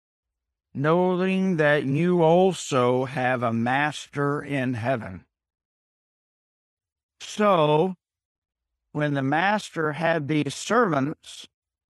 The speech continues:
he should think about how he's treating them, because he has a master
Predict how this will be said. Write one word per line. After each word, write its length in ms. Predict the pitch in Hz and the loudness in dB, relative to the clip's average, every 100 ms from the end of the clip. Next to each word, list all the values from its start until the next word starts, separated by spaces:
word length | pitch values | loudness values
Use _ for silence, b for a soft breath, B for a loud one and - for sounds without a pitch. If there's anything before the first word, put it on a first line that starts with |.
| _ _ _ _ _ _ _ _ _ _ _ - | _ _ _ _ _ _ _ _ _ _ _ -4
he 200 | 180 175 | -2 -2
should 360 | - 165 131 | -4 -6 -4
think 300 | 180 214 - | -4 -4 -2
about 460 | 170 151 156 156 135 | -2 2 2 0 -2
how 240 | 156 156 | -2 -2
he's 340 | 143 147 131 - | -2 -4 -6 -12
treating 640 | - 220 247 185 143 135 | -6 -2 0 0 0 0
them, 400 | 135 127 151 185 - _ _ _ _ _ _ _ _ _ _ _ _ _ _ _ _ _ _ _ | 0 0 -2 -6 -12 _ _ _ _ _ _ _ _ _ _ _ _ _ _ _ _ _ _ _
because 440 | 143 127 139 131 - | -4 0 -2 -2 -4
he 120 | 185 143 | -2 0
has 260 | 127 120 | -2 -2
a 60 | 120 | -4
master 800 | 123 123 123 - - 123 113 | 0 0 -2 -6 -12 -10 -10